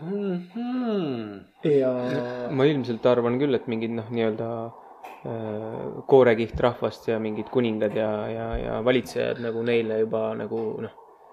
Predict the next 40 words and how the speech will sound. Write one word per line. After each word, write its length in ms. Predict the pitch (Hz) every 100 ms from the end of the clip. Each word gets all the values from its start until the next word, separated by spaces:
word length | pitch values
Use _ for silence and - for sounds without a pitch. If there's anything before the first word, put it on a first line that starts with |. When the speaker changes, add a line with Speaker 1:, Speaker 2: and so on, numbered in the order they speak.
| - - - -
Speaker 3:
nemad 300 | 123 113 98
jõid 200 | 107 107
juba, 180 | 107 107
ma 140 | 110
arvan, 220 | 110 107 107 110
tegelikult 420 | 110 107 107 -
kvaliteetsemat 680 | - 131 113 113 - 113 - 117
asja 280 | - -
ilmselt, 400 | 110 104 113 147 -
noh. 120 | 131
Speaker 1:
Mhm. 240 | 117 107 101 -
Speaker 3:
Et 140 | 113
kui 200 | - 110 107
pruuliti 500 | 123 127 110 - 113
mingit, 260 | 110 107 - _
mingit 280 | - 107 104
jooki 400 | 127 117 - 123
või 160 | 110 110
üldse, 300 | 110 - 117
ma 160 | 113 113
arvan, 200 | 113 110
isegi 200 | 113 113
veinist, 520 | 120 117 107 - - 110 110 - - - _
kui 140 | 113
veini 260 | 131 110 107
tehti 260 | 101 -
esimest 320 | 113 107 107 -
korda, 300 | 110 107 104
siis 160 | 107
noh, 140 | 107 104
ma 140 | 113
arvan, 220 | 113 110 107
et 280 | - - - - -
rahva 320 | 123 117 - 110
koorekiht 480 | 120 110 107 -
ikkagi 320 | 123 110 113 107 110
nagu 240 | 107 113 113 113 - - -
jõi 160 | - 110
paremat 380 | 123 113 104 -
asja. 240 | 110 -